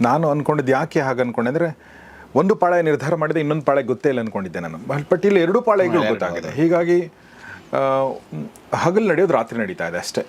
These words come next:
Speaker 1: ಬಿಟ್ರೆ
Speaker 2: ಅಂದ್ರೆ
Speaker 1: ಬೇ-,
Speaker 2: ಯಾಕ್-,
Speaker 1: ಹ್ಮ್.
Speaker 2: ಅವರು ಮಲಗಕ್ಕೆ ಹೊರಟಾಗ, ಮಲಗಿದ್ದಾಗ ಅಥವಾ ವಿಶ್ರಾಂತಿಯಲ್ಲಿ ಇದ್ದಾಗ, ಯುದ್ಧ ಸನ್ನದ್ಧರಾಗದೇ ಇದ್ದಾಗ ಆಕ್ರಮಣ ಅಲ್ಲ.
Speaker 1: Yes, yes, yes.
Speaker 2: ಎರಡು ಕಡೆಯಲ್ಲೂ ಕದಲಿಲ್ಲ, ಹಾಗೆ ಮುಂದುವರೆದು ಬಿಡ್ತಿದ್ರು.
Speaker 1: ಮುಂದುವರೆದು ಬಿಡ್ತು. But ಅದಕ್ಕೆ ಒಂದು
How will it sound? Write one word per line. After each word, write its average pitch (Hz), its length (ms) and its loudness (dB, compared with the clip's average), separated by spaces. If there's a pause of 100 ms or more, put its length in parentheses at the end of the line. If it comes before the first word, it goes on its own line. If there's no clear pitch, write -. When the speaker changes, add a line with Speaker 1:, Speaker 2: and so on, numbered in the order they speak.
(120)
Speaker 1:
ಬಿಟ್ರೆ 120 260 -6
Speaker 2:
ಅಂದ್ರೆ 123 200 0
Speaker 1:
ಬೇ-, 107 80 2
Speaker 2:
ಯಾಕ್-, - 520 -4
Speaker 1:
ಹ್ಮ್. 127 100 0
Speaker 2:
ಅವರು 156 320 2 (1040)
ಮಲಗಕ್ಕೆ 143 500 -2
ಹೊರಟಾಗ, 135 440 0
ಮಲಗಿದ್ದಾಗ 123 680 0
ಅಥವಾ 123 420 2
ವಿಶ್ರಾಂತಿಯಲ್ಲಿ 120 600 -2
ಇದ್ದಾಗ, 107 300 -2 (380)
ಯುದ್ಧ 151 180 2
ಸನ್ನದ್ಧರಾಗದೇ 143 800 0
ಇದ್ದಾಗ 147 320 0
ಆಕ್ರಮಣ 151 520 0
ಅಲ್ಲ. 95 220 -4 (160)
Speaker 1:
Yes, 120 120 2
yes, - 580 -10
yes. - 80 -4
Speaker 2:
ಎರಡು 185 280 4
ಕಡೆಯಲ್ಲೂ 220 360 0
ಕದಲಿಲ್ಲ, 156 840 0
ಹಾಗೆ 196 180 0
ಮುಂದುವರೆದು 139 380 0
ಬಿಡ್ತಿದ್ರು. 98 380 -6
Speaker 1:
ಮುಂದುವರೆದು 87 300 -6
ಬಿಡ್ತು. - 380 -18 (600)
But 190 120 2
ಅದಕ್ಕೆ 226 200 0
ಒಂದು 208 180 0